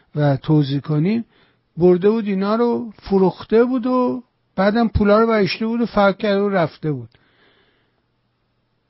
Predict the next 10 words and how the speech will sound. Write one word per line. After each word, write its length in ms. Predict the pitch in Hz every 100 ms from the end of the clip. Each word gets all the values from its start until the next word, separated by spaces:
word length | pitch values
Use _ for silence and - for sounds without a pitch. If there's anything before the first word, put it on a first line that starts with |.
| _ 190
ببین، 140 | 226
این 360 | 233 254 285 202 _
از 320 | - 214 196 - -
اون 160 | 269 - - -
سرچشمه 1400 | 202 196 175 - 202 196 - - 208 226 247 247 254 220 _ _ _ _ _ _ _ _ _
این 180 | - 226
داستان 760 | 214 190 165 - 208 214 220 190
دزدی 640 | 185 180 165 160 170 202 208
آغاز 480 | 190 170 156 175 175
شده. 500 | - 175 131 123